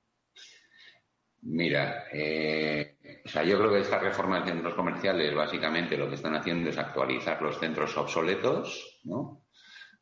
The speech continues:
Eh, yo creo que la última conversación que tuvimos tú y yo estuvimos hablando un poco del mercado americano, ¿no? El mercado americano en un momento determinado cayó un veinticinco por ciento, cerraron un veinticinco por ciento de los centros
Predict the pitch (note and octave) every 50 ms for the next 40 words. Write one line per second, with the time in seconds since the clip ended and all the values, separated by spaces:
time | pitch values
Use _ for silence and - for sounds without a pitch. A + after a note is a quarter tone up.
0 | _ _ - C#2 C2+ C2+ C#2 C#2 B1+ - - - D#2+ E2 E2 E2 D#2+ D#2+ D#2+ D#2+
1 | E2 D#2+ E2+ E2+ E2+ D#2+ E2 E2 D#2+ E2 F#2 F2+ F2 E2+ E2+ E2+ E2 D2+ D#2 D#2+
2 | D#2+ E2 D#2+ D#2 - E2+ D#2+ D#2+ E2 E2 E2+ E2 E2 D#2+ D#2+ D#2+ D#2+ D#2 D2+ D#2
3 | D#2 D#2 D#2 D#2 D#2 D#2 D#2+ D#2 D2+ D2 D2+ C#2+ C#2+ E2 D#2+ D#2+ D#2 D#2+ D#2 D#2+
4 | D#2+ F#2 G2 G2+ G2+ F2+ E2 E2 G2 A2 A#2 G#2+ F#2+ E2 D#2 - E2+ E2+ F2+ F2
5 | F2+ E2 F2 F2+ F2 F2 F2 F2 F2 E2+ E2+ E2+ E2 E2 E2+ F2 E2+ E2 E2+ F2
6 | D#2 E2 E2+ E2 F#2+ G2 F#2+ F2 - - C2+ C2+ D#2 E2+ E2+ E2+ E2 E2+ E2 D#2
7 | D#2 D#2 - E2 D#2+ D#2+ D2+ D2+ D2+ D2+ - G#2+ A2 A2 - E2 D2 C#2+ C#2+ -
8 | - - E2 D#2 E2 F#2 G2 F#2+ E2+ D#2 C#2+ C#2 C#2+ C#2+ C#2+ C#2 C#2 C#2 D2 D#2
9 | D#2+ - - - D#2+ D#2+ D#2+ E2 E2+ E2+ - - G#2+ A2 G#2+ A#2 C#3+ D#3